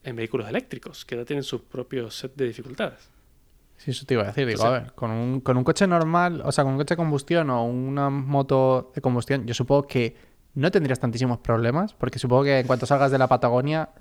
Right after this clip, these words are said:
Speaker 2: ya no hay que preocuparse de prácticamente nada.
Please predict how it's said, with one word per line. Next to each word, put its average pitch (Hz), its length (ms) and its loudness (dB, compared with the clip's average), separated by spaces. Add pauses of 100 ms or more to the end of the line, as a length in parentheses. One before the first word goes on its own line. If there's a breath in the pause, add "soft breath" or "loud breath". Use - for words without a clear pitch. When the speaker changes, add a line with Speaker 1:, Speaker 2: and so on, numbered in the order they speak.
(100)
Speaker 2:
ya 123 320 2
no 123 460 2
hay 113 80 0
que 120 120 -2
preocuparse 110 460 0
de 110 160 0
prácticamente 113 640 -2
nada. 117 320 0